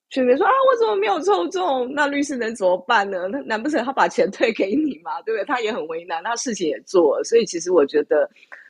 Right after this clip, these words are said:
这个部分就是大家都是凭良心做事啦，都很希望就是有案件就能过。然后这里稍微讲一下，因为大公司他们都是跟那个，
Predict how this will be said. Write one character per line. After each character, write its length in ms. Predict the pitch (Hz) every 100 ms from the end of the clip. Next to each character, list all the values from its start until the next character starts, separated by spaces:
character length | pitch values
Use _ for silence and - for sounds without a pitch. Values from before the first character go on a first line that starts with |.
| _
这 140 | - 294
个 100 | 240
部 220 | 247 247
分 180 | 226 214
就 140 | 208
是 600 | 208 190 175 156 156 143 101 _ _ _ _ _ _ _ -
大 100 | 247
家 100 | 233
都 140 | 226
是 100 | 220
凭 160 | 196 151
良 200 | 143 156
心 180 | 170 170
做 240 | 175 156
事 200 | 139 160
啦， 200 | 131 85 -
都 80 | 247
很 140 | 143
希 240 | - 170
望 200 | 185 185
就 80 | 170
是 380 | 170 156 143 127
有 180 | - -
案 240 | - 180 170
件 200 | - 175
就 140 | 151 165
能 180 | 113 107 -
过。 260 | 151 76
然 100 | 113
后 80 | 254
这 140 | - 330
里 80 |
稍 160 | 311 180
微 140 | 196
讲 200 | 190 - -
一 40 |
下， 240 | - 160 104
因 100 | 302
为 80 | 349
大 160 | - 269
公 240 | 214 226 226
司 160 | 220
他 140 | 226 214
们 100 | 196
都 80 |
是 220 | 202 196 175
跟 180 | 185
那 80 | 185
个， 140 | 156